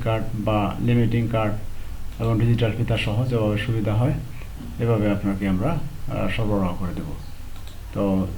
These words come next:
এই ছিল আজকের বিষয়, যে আপনারা কীভাবে তথ্য পাঠাবেন,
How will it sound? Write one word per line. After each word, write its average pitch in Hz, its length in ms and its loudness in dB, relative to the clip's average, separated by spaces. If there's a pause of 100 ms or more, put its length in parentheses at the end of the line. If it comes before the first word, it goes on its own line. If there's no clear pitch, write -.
(140)
এই 120 140 2
ছিল 120 380 4
আজকের 107 240 0
বিষয়, 113 400 2 (720)
যে 98 300 2
আপনারা 110 340 0
কীভাবে 123 460 2 (1000)
তথ্য 123 340 2
পাঠাবেন, 110 340 0